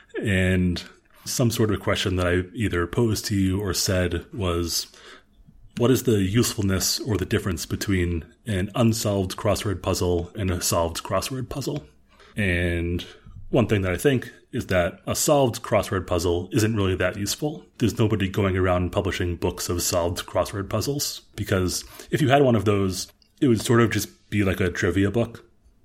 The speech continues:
Some maybe interesting questions and answers, but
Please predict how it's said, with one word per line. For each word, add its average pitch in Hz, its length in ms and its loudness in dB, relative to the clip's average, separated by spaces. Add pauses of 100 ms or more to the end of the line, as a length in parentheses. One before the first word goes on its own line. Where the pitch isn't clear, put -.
Some 156 200 0
maybe 117 280 6
interesting 92 640 0
questions 90 560 -4
and 85 100 0
answers, 85 760 -2
but 85 260 -2